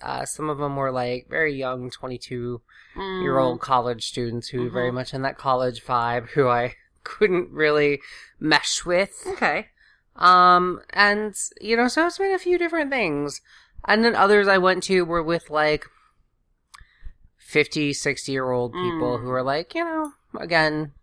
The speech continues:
Speaker 1: not really people I mesh with. It was hard. It's hard to find, it's hard for me, one, to find anyone I get along with.
Speaker 2: Sure.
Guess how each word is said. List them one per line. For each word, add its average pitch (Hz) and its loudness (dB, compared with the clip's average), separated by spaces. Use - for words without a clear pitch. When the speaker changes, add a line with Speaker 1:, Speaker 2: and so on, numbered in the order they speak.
Speaker 1:
not 165 4
really 156 0
people 147 -6
I 127 2
mesh - -10
with. - -10
It 151 -6
was 151 -8
hard. - 0
It's 180 -4
hard 214 4
to 202 0
find, 156 4
it's - -6
hard 196 -2
for 170 0
me, 147 -2
one, 175 4
to - -8
find 143 0
anyone 123 -4
I 117 -10
get - -14
along - -10
with. - -16
Speaker 2:
Sure. - -4